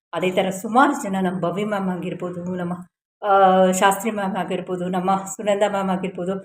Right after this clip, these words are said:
ನಮಗೆ ಫಸ್ಟ್ ಫಸ್ಟ್ ಸಬ್ಸ್ಕ್ರೈಬ್ ಆದ ಅಶ್ವಿನಿ ಮ್ಯಾಮ್ ಆಗಿರ್ಬೋದು, ನಮ್ಮ, ಆ, ಶಶಿ ಮ್ಯಾಮ್ ಆಗಿರ್ಬೋದು. So, ಇವ್ರನ್ನೆಲ್ಲ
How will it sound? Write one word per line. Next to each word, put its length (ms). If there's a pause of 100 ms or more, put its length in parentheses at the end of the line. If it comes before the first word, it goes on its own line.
(340)
ನಮಗೆ 520
ಫಸ್ಟ್ 440
ಫಸ್ಟ್ 280
ಸಬ್ಸ್ಕ್ರೈಬ್ 420
ಆದ 280
ಅಶ್ವಿನಿ 360
ಮ್ಯಾಮ್ 240
ಆಗಿರ್ಬೋದು, 540 (440)
ನಮ್ಮ, 220 (1120)
ಆ, 400
ಶಶಿ 300
ಮ್ಯಾಮ್ 220
ಆಗಿರ್ಬೋದು. 560 (400)
So, 60
ಇವ್ರನ್ನೆಲ್ಲ 440